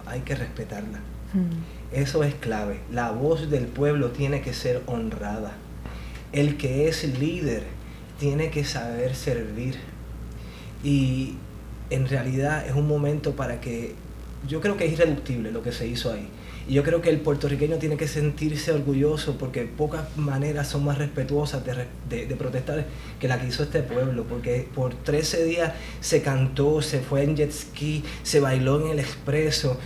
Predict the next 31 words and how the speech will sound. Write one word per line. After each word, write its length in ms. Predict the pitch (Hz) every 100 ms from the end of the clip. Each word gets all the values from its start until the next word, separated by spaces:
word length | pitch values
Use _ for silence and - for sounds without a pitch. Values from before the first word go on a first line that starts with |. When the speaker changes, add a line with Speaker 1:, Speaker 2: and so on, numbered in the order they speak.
| - -
Speaker 1:
se 260 | - 151 143
trajeron 520 | 135 131 147 170 147
niños, 600 | 160 170 160 139 135 - - - -
abuelos, 920 | 120 147 143 143 160 165 160 127 - - - - -
se 180 | - 151
aguantaron 880 | 147 147 143 156 156 156 165 170 147
gases 420 | 147 165 160 165
lacrimógenos 840 | 160 151 147 151 151 143 160 160 143
y 60 |
se 140 | - 147
volvió 420 | 147 131 139 160
a 80 | 165
cantar 600 | 170 156 151 139 147 147 - -
consignas 720 | 160 147 - 151 135 151 - - - - - - -
con 180 | 165 156 156
un 320 | 170 196 190
deseo 640 | 180 156 - 165 170 170 - - - - 143
de 160 | 147
demostrar 760 | 147 143 131 - 165 160 175 -
que 260 | 160 143 -
habían 300 | 131 139 160
unos 180 | 190 180
principios, 720 | - 180 - 202 202 139 120
una 160 | 147 170
vergüenza 580 | 160 147 170 165 147
que 80 | 135
nos 160 | 127 123
habían 300 | 120 131 156
enseñado 520 | 151 156 151 156 156
los 140 | 143
abuelos, 560 | 143 139 151 160 120